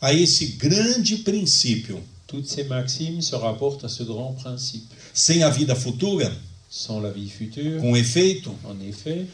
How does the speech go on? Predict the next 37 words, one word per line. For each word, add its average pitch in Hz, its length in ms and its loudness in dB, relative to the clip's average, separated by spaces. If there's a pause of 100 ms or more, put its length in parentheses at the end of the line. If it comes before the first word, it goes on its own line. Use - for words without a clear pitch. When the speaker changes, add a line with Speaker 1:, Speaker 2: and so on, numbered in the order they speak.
(100)
Speaker 1:
a 156 100 2
maior 220 320 4
parte 208 380 2
dos 151 200 0
seus 180 280 2
preceitos 147 760 0
de 139 120 2
moral 139 520 4 (320)
Speaker 2:
la 113 140 -8
plupart 143 540 0
de 131 100 -4
ses - 220 -4
préceptes 139 760 -4
de 107 100 -6
morale 120 640 -4 (200)
Speaker 1:
não 180 280 4
teria 208 360 4
nenhuma 226 380 2
razão 175 480 2
de 196 140 -4
ser. - 380 2 (260)
Speaker 2:
n'aurait 120 360 2
aucune 131 300 -2
raison 131 320 -2
d'être. 101 380 -6 (240)
Speaker 1:
E 127 160 4
é 156 60 6
por 147 220 0
isso 170 420 2
que 151 220 -4
os 156 240 0
que 151 160 -2
não 185 220 0
creem 160 420 2
na 131 120 4
vida 117 300 0
futura, 185 680 -2